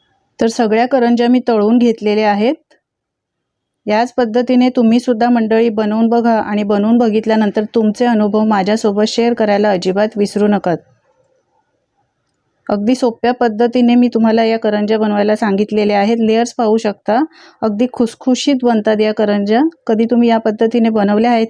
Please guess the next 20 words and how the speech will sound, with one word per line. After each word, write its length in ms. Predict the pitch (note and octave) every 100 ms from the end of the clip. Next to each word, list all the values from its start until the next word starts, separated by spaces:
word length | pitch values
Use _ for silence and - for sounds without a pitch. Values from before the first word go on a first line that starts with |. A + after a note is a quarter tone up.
| -
का? 120 | G#3+
कमेंट 340 | G#3+ G3+ G#3+
करून 240 | A3 G#3+ A3
नक्की 340 | G3+ - A#3
सांगा. 320 | A#3 G3+ G3 C#4+ - _ _ _ _ _ _ _ _ _ _ -
माझी 220 | G#3+ A3 B3+
खात्री 360 | B3 A3+ B3
आहे 160 | B3+ C4
तुम्हाला 360 | C4+ A#3+ A3+
आजची 300 | A3+ G#3+ -
रेसिपी 420 | A3+ G#3+ A#3 A3+ A3+
ही 120 | A3
नक्कीच 440 | A3 G3 B3 B3
आवडली 380 | B3 G3+ G#3 G#3
असेल. 280 | G#3 G3 G#3+
आजची 280 | G3 - G#3+
रेसिपी 440 | G3+ - G#3 A3
जराही 380 | G#3 G3+ G#3 B3
आवडली 420 | A#3+ G3+ G3+ G#3
असेल 320 | G#3 A3+ B3+